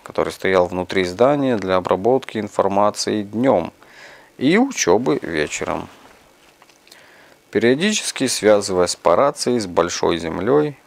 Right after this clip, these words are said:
они передавали данные о погоде, уровне реки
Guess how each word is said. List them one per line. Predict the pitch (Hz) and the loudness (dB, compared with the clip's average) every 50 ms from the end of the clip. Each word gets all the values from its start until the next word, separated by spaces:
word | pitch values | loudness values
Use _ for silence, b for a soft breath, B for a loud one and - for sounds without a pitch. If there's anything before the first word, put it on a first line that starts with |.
| _ _ | _ _
они | - - 117 135 165 | -4 -2 0 0 0
передавали | 165 - 175 170 170 165 170 160 156 156 147 139 127 | 0 2 2 2 4 4 4 6 6 4 2 2 -2
данные | 107 95 101 104 110 113 113 117 117 117 104 | -2 0 0 2 2 0 0 -2 -2 -2 -2
о | 92 90 | -2 -2
погоде, | - - 87 87 92 117 143 151 147 147 151 147 143 - B B B B B B B B B B B B | -2 -2 -2 0 2 2 2 2 2 0 -2 -2 -4 -8 B B B B B B B B B B B B
уровне | 113 117 110 107 92 92 90 87 87 85 | 0 2 2 2 2 0 -2 -2 -2 -2
реки | 85 80 76 - - 135 151 156 151 143 135 | -4 -6 -8 -8 -4 -2 0 0 0 0 -2